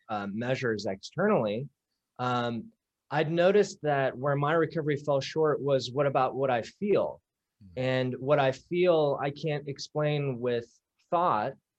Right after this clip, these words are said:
Speaker 1: And I know that there's, there's something inside of me that is really yearning for more and also feeling really limited. And, and I couldn't put words to it.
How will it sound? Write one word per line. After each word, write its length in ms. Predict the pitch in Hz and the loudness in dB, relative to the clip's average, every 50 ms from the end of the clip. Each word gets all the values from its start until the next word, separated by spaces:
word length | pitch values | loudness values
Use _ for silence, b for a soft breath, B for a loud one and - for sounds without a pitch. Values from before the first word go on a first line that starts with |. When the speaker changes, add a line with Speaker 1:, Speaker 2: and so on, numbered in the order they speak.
| _ _ _ _ _ - | _ _ _ _ _ -4
Speaker 1:
And 120 | 139 143 | -2 -2
I 120 | 139 135 131 | 0 0 0
know 420 | 131 135 139 147 165 180 180 170 | 0 0 2 6 6 8 8 6
that 160 | 147 139 135 | 6 2 0
there's, 480 | 139 135 131 131 127 120 - - - - - | 2 2 2 2 2 0 -2 -8 -12 -6 -2
there's 340 | 135 131 127 120 - - | 0 0 0 0 -4 -6
something 580 | - 160 165 160 156 170 156 139 139 127 127 - - | -6 -4 -6 -4 -2 -4 -2 -2 -2 -2 -4 -4 -4
inside 540 | 131 127 120 - - - 123 127 139 - 160 | -4 -4 -4 -6 -4 -4 -2 0 0 0 0
of 100 | 117 113 | -2 -4
me 280 | 120 117 113 110 113 101 | -4 -4 -2 -2 -4 -2
that 220 | 107 113 110 110 | -2 -2 -2 0
is 300 | 107 104 101 98 - - _ _ _ _ _ _ _ _ _ - | -2 -4 -6 -8 -12 -18 _ _ _ _ _ _ _ _ _ -8
really 420 | 123 143 156 165 175 165 156 131 | -4 0 4 4 4 4 4 2
yearning 400 | 120 123 131 139 151 151 139 131 | 2 0 2 2 2 2 0 0
for 160 | 139 - 120 | -2 -4 -4
more 680 | 110 110 120 147 180 185 143 117 107 107 117 143 139 - 123 | -4 -2 -2 0 2 2 2 4 2 2 0 0 -2 -4 -6
and 180 | 127 131 127 - | -4 -4 -4 -2
also 460 | - 131 160 185 180 - 170 151 135 | 0 2 2 0 0 0 -2 -2 -2
feeling 720 | - - - 139 147 151 143 143 135 131 131 127 123 123 123 117 123 | -2 -6 -4 0 0 2 2 2 0 0 -2 -2 -4 -6 -8 -8 -4
really 240 | 139 151 143 123 | -2 0 2 2
limited. 560 | 107 110 123 175 226 165 113 95 90 80 76 - _ _ - | 0 0 0 2 2 0 0 -2 -6 -8 -8 -12 _ _ -8
And, 400 | 131 135 135 131 135 131 131 127 - | -4 -2 -2 0 0 -2 -4 -4 -6
and 120 | 135 127 127 | -6 -4 -4
I 80 | 120 120 | -6 -6
couldn't 360 | - - 196 208 185 143 - | -4 -2 -2 -2 -2 -4 -2
put 220 | - 165 147 - | -2 -2 -2 -2
words 360 | 123 139 147 156 156 143 135 - | -2 0 0 0 0 -2 -6 -8
to 200 | - 123 107 107 | -6 -4 0 0
it. 220 | 110 135 156 151 | 0 0 0 -4